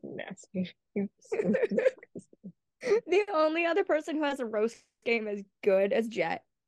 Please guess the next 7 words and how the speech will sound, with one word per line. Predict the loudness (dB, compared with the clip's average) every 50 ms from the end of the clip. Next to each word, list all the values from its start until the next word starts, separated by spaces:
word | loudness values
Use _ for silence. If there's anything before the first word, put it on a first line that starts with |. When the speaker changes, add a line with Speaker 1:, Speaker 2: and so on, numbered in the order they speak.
| _ _ _ _ _ _ _ _ -14 -8 -4
Speaker 2:
are | 0 2 2 4 4 2 0 -2 -4
actually | -4 -4 -2 -4 -4 -4 -6
two | -2 2 4 4
other | 4 2 0
people, | -4 -8 -12 -10 -8 -8 -8 -10 _ _ _ _ -2
are | 0
Muncie | 0 0 0 -2 -2 -2 -2 -2 0 4 4 4